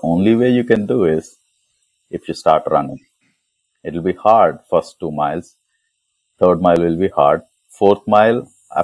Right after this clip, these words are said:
fifth mile, you continue running and you'll be running and you'll finish running." And he was absolutely right. Like, he came in and told me the right thing at the right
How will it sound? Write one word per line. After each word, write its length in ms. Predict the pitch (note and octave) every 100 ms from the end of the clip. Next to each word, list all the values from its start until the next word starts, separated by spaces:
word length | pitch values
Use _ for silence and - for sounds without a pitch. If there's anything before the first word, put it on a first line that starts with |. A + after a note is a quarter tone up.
| -
fifth 240 | C#3 C#3 -
mile, 360 | G2 E2+ A2 _ _ _ _ _ _
you 100 | G#2+ G2+ _ _
continue 420 | - B2 C3+ C#3 A#2+
running 360 | G#2+ G#2+ B2+
and 140 | A2 A2+
you'll 180 | A#2 A#2+
be 80 |
running 340 | B2 C3 C#3+ F2+
and 140 | F2+
you'll 220 | F#2+ G2 _ _
finish 340 | B2+ C3+ G2 -
running." 380 | F2+ E2 D#2 - _ _ -
And 180 | G#2+
he 80 | A2+
was 180 | B2 A2+
absolutely 580 | - A2 - B2 B2 A2+
right. 260 | A#2 B2+ -
Like, 140 | F2+ -
he 140 | A2+
came 340 | - A#2 A#2
in 220 | A#2+ A#2+ -
and 200 | F2+ F2
told 240 | G2+ - G2
me 100 | F2+
the 120 | E2
right 280 | D#2+ F2+ -
thing 160 | F2 D#2+
at 100 | C#2
the 100 | D2
right 200 | D#2